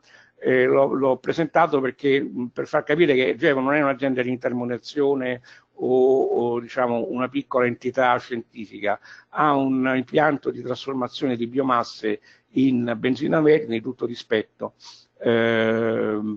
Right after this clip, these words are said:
che peraltro sta essendo oggetto di investimenti per la ristrutturazione e per aumentarne la capacità produttiva.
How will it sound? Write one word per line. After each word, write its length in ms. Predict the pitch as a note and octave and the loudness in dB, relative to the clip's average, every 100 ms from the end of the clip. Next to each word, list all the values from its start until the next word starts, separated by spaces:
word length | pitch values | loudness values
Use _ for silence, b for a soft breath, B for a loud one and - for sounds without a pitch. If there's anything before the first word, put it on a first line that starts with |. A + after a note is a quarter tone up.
| - | -4
che 220 | C#3+ D3 | -2 0
peraltro 500 | D#3 D#3 D3+ D3+ B2 | 2 4 2 2 -2
sta 160 | - - | -2 -6
essendo 340 | - C3 B2+ | -2 -2 -2
oggetto 380 | A#2 C#3 C3+ A#2+ | -2 -2 -4 -8
di 100 | A#2 | -8
investimenti 840 | A#2 A#2+ - C3+ C#3 C3+ - A#2 - B B | -10 -12 -8 -6 -6 -6 -8 -8 -10 B B
per 160 | - B2 | 2 2
la 60 | A#2+ | 2
ristrutturazione 960 | A2 B2 - C3 - - D3+ D3 C#3 | -2 -6 -2 -2 0 0 2 4 4
e 160 | - A#2 | 2 2
per 160 | - A#2+ | 0 0
aumentarne 520 | A#2 A#2 C#3+ B2+ A2+ | 0 -2 0 0 0
la 100 | A2+ | -2
capacità 420 | A2+ G#2 G#2+ A2+ | -4 -6 -4 -6
produttiva. 680 | - A2 G#2+ _ G2+ F#2 | -6 -16 -16 _ -12 -10